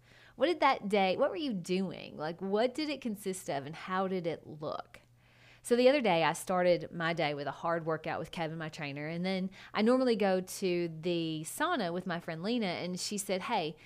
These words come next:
instead of going to the sauna, do you wanna walk outside? 'Cause it's basically a sauna out here right now where we live." And so she said, "Maybe we could get twenty minutes of cardio in." And I was like, "That sounds great." So that's what we did.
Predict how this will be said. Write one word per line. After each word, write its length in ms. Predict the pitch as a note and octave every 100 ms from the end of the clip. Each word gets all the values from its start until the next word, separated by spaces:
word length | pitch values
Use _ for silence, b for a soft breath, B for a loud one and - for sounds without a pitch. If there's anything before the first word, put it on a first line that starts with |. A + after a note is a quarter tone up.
| B B
instead 280 | F#3 A#3 A3
of 80 |
going 100 | G#3
to 60 | F#3+
the 80 | G#3
sauna, 320 | - D#4 B3
do 80 | G3
you 40 |
wanna 160 | F#3+ F3
walk 280 | F3 E3+ F3
outside? 400 | - - G#3 E3+
'Cause 180 | D3+ -
it's 160 | C4
basically 540 | G#3+ F3+ F#3 G#3+ A3+ F3
a 80 |
sauna 400 | E3 D#3+ C3 D#3+
out 180 | - D#3+
here 360 | - F3+ F3 G3
right 220 | - F#3
now 180 | F3+ F#3
where 160 | F3+ E3
we 140 | E3
live." 400 | E3+ D3+ E3 A3+ B B B B
And 440 | F#3+ F#3 F3+ F3+
so 300 | F#3 G3+ F#3
she 160 | F#3 G#3
said, 180 | G3 F#3
"Maybe 160 | F3+
we 160 | F#3 F3+
could 140 | F3+
get 180 | E3 -
twenty 240 | - F3
minutes 280 | E3 D#3 D#3
of 60 | E3+
cardio 400 | F3 D#3 D#3+ E3
in." 280 | F#3+ A3 G3
And 360 | - F3+ E3+ E3+
I 80 | -
was 120 | E3
like, 200 | D3+ D3+
"That 200 | D#3+ F3
sounds 320 | - F3+ F3
great." 420 | - D#3 E3+ B3+ B3
So 120 | F#3+
that's 240 | F3 F3+
what 100 | G3+
we 100 | -
did. 420 | F3 E3 E3 A3+